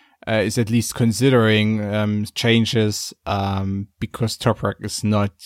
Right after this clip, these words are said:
really there. Uh, he's just not comfortable in any phase of the match. So, um, he has, of course, the, the basic skills, you know, the, uh, um,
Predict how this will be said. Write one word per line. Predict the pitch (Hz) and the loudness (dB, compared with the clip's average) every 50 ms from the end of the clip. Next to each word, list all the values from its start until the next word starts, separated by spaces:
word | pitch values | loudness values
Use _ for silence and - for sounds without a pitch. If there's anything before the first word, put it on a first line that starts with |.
| - - _ _ _ _ _ _ _ _ - | -20 -20 _ _ _ _ _ _ _ _ -2
really | 104 107 107 107 98 | 2 4 4 4 4
there. | - 117 110 107 104 104 98 95 - - | 4 4 6 6 6 6 4 2 0 0
Uh, | 85 101 98 98 98 98 98 | 2 4 4 6 6 4 4
he's | 98 104 101 - - - _ _ | 2 0 -2 -4 -8 -16 _ _
just | - 120 113 107 - - - - - | -2 0 0 0 -2 -6 -10 -8 -4
not | 117 113 110 107 104 - - - - - | -2 0 0 0 0 -4 -8 -14 -14 -4
comfortable | - 123 110 101 - - 110 98 - 107 104 104 104 101 95 - | 0 0 0 0 -2 -6 -8 -6 -4 -2 -2 -2 -2 -2 -4 -4
in | - - 104 101 101 101 101 87 - - - | -2 -2 -2 0 0 -2 -2 -4 -6 -4 -2
any | 90 117 120 120 117 113 113 104 92 - _ _ _ _ _ _ _ _ _ | 0 2 4 4 4 4 4 2 0 -4 _ _ _ _ _ _ _ _ _
phase | _ - - - - - 127 110 104 101 95 - 98 | _ -20 -18 -14 -4 0 2 2 4 2 0 -4 -8
of | 98 - - | -10 -8 -6
the | 107 | -6
match. | 101 98 92 87 85 - - | -6 -4 -6 -6 -8 -8 -10
So, | - - 110 104 101 104 107 107 98 85 | -6 -2 0 2 2 2 2 0 0 0
um, | 101 104 104 101 101 101 101 101 98 98 98 - _ _ _ _ _ _ _ _ _ _ _ _ _ _ _ _ _ | -2 -2 -2 -2 -2 -2 -2 -2 -2 -4 -6 -8 _ _ _ _ _ _ _ _ _ _ _ _ _ _ _ _ _
he | - 123 | -2 2
has, | 143 139 135 - - | 2 2 2 0 -2
of | - 143 - - | -2 -2 -2 0
course, | - 151 135 - | 0 0 0 2
the, | - 135 | 0 -4
the | 120 - 131 | -4 -4 -6
basic | 110 - - 127 135 147 - - 139 117 - | -4 0 2 2 4 2 2 0 -2 -2 -2
skills, | - - - - 143 139 135 135 131 131 127 - - | -4 -8 -2 2 4 4 6 6 6 4 2 0 -2
you | 120 113 | 0 0
know, | 110 113 113 | 2 2 2
the, | 113 110 92 92 107 107 95 - 73 | 2 0 0 0 -2 -2 -4 -4 -2
uh, | 110 | -2
um, | 110 110 110 107 107 107 107 107 | 0 0 0 0 0 0 -2 -2